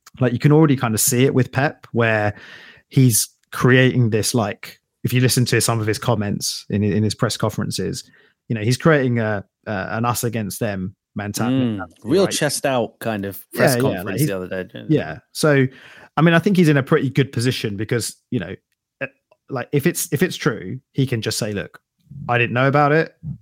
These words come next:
Speaker 1: You know, I backed, I backed my team, as it were. Like, you know, that's, that's the camp I'm in."
Speaker 2: Mm.
Speaker 1: And he can kind of wash his hands of any kind of responsibility, assuming he's not in, not been involved. Um,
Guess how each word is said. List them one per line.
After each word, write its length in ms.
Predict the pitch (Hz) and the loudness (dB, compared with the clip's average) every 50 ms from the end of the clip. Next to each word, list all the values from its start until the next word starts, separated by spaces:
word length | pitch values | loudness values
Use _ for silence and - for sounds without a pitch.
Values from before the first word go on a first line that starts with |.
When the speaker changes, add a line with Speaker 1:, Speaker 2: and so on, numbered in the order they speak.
| _ _ _ | _ _ _
Speaker 1:
You 80 | - 117 | -6 -4
know, 220 | 107 104 107 101 - _ _ _ _ - | -4 -4 -6 -6 -8 _ _ _ _ -6
I 80 | 113 113 | -6 -4
backed, 480 | 98 - 127 127 - - - - - - _ _ - 117 | -2 0 -2 -2 -2 -4 -12 -18 -18 -18 _ _ -8 -6
I 60 | 117 | -6
backed 400 | 113 - 135 127 - - - - | -2 0 0 0 -2 -4 -4 -2
my 140 | 123 117 110 | -2 -2 -2
team, 340 | - - 151 147 147 143 | 0 2 2 4 4 4
as 140 | 139 131 127 | 4 2 2
it 100 | 139 - | 0 0
were. 220 | 131 131 131 131 123 | 0 0 2 2 2
Like, 280 | 123 110 104 _ - | 0 -2 -4 _ -8
you 80 | 113 110 | -6 -6
know, 120 | 104 95 | -4 -4
that's, 240 | 113 117 - - - | -4 -6 -8 -8 -10
that's 220 | - 120 - - | -10 -10 -10 -8
the 80 | - 117 | -12 -10
camp 300 | - - 131 120 110 - | -6 -4 -4 -4 -2 -4
I'm 200 | 113 110 113 123 | -4 -2 -2 0
in." 260 | 135 131 127 127 123 - - - - - - - - | 0 2 2 0 -2 -4 -10 -20 -20 -20 -16 -8 -4
Speaker 2:
Mm. 200 | 110 110 107 117 | 0 2 2 2
Speaker 1:
And 100 | 123 107 | 2 0
he 60 | - | -2
can 160 | - - 120 - | -4 -4 -2 0
kind 200 | 135 127 123 123 | 2 2 2 2
of 240 | 117 107 - - _ _ _ _ _ _ _ _ - | -2 -4 -6 -16 _ _ _ _ _ _ _ _ -2
wash 180 | 135 - - | -2 -2 0
his 140 | - 120 - | -2 -2 -2
hands 320 | - 131 123 120 117 110 113 | 0 0 0 0 0 -2 -4
of 120 | 107 - - | -6 -4 -4
any 240 | 123 117 117 110 107 | -4 -2 -2 -4 -4
kind 240 | - 113 107 104 | -4 -6 -6 -6
of 60 | 101 110 | -6 -6
responsibility, 840 | 104 - - 117 98 90 - - 107 113 104 104 - - 95 92 | -6 -4 -4 -4 -4 -4 -4 -4 -4 -4 -4 -4 -4 -4 -4 -4
assuming 400 | 87 90 - - 120 107 107 101 | -4 -2 -2 -2 -2 -2 -2 -4
he's 160 | 95 110 104 101 | -4 -4 -2 -2
not 180 | 117 92 85 | -2 -2 -2
in, 140 | 104 104 - _ _ - | -4 -6 -6 _ _ 0
not 180 | 127 120 - | 0 0 2
been 160 | - 131 113 110 | 2 0 0 0
involved. 420 | 98 87 - - 87 - - - - - - - - - - - _ _ _ _ _ - | 0 -2 -4 -6 -6 -8 -8 -12 -20 -20 -20 -20 -20 -20 -20 -20 _ _ _ _ _ -4
Um, 320 | 117 117 113 110 110 - | -2 0 0 0 0 -2